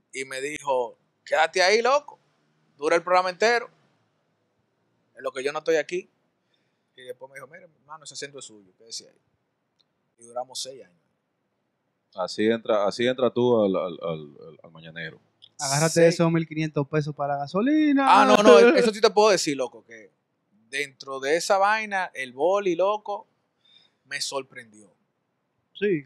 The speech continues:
Speaker 3: a nivel de paga bien.
Speaker 1: Porque yo conocía el negocio de la radio, eh, de que aquí tú llegas a un programa de radio y todo el mundo lo que te dice, "No, tú te sientas ahí, búscate un anuncio".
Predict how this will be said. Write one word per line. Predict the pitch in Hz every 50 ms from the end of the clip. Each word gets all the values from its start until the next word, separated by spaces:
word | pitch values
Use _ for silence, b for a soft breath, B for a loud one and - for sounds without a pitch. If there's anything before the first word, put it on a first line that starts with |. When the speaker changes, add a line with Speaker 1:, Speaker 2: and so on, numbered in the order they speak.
| 135
Speaker 3:
a | 135 127 123 _ _ _ _
nivel | 139 139 139 143 156 180
de | 185 180 165 156 151 147 _ _ _ _ _ _ _ _ -
paga | - 190 202 214
bien. | 208 240
Speaker 1:
Porque | 254 240 - 233 214 202 175
yo | 202 220 214
conocía | - 226 233 233 214 - - 233 240 233 233 233 233 226 - -
el | - 160 156 156
negocio | 151 147 165 180 180 - 202
de | 208
la | 208 196
radio, | 185 175 151 139 131 120 120 135 - _ _ _ _ _ _ _ _ _ _ _ _ _ _ _ _ _ _ _ _ _ _ _ _ _ _ _ _ _ _ _ _ _
eh, | 147 147 151 147 147 147 143 139 135 131 127 123 117 113 107 _ _ _ _ _ _ _ _ _ _ _
de | _ 120 143 151 143
que | 151 151
aquí | 143 - 175 190
tú | 175 196
llegas | 185 190 180
a | 190
un | 190
programa | 175 190 190 190 196 202 196
de | 196
radio | 190 170 151 147 147 151
y | 147
todo | 143 147 143
el |
mundo | 151 156 156 156
lo | 156
que | 151 147
te | 143 147
dice, | 151 151 143 147 139
"No, | 143 180 233 - - _ _
tú | 147 139
te | -
sientas | 143 - 165 165 165 190 190
ahí, | 208 254 262
búscate | 240 202 185 165 -
un | 165 175
anuncio". | 180 202 233 247 233 - -